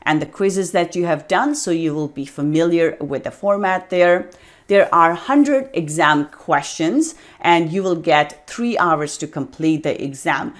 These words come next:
Normally, people take about an hour and a half, so you have plenty of time left to review your answers.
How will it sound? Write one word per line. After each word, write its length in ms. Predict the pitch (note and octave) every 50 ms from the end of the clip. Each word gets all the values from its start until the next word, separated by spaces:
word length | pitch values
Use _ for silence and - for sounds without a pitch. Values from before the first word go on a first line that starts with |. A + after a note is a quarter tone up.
| - _ -
Normally, 420 | F3+ F#3 G3+ G#3 G#3 G#3 G#3 G#3 G#3
people 260 | - F3 E3+ E3+ D#3+
take 240 | D3+ F3+ D#3 D3 D3+
about 220 | C#3+ C#3+ C3+ B2
an 80 | - -
hour 200 | C#3 D3 D3 C#3+
and 120 | C3 C3+
a 140 | - - -
half, 300 | G3 G3+ G3 G3 G3 -
so 120 | - F3+
you 140 | D#3+ D3+ D3+
have 200 | D3 C3 A#2+ -
plenty 380 | - - F3 E3 D#3+ D#3+ D#3+ D3
of 120 | - -
time 300 | - - D#3+ D3+ D3 C#3+
left 240 | D3+ D3 C#3 D3 -
to 100 | D3+ C#3+
review 340 | C#3 D3 D3 C3+ C#3 C#3+ C#3+
your 220 | B2 - - -
answers. 680 | - C#3+ C#3 C#3 - - - - - - - - -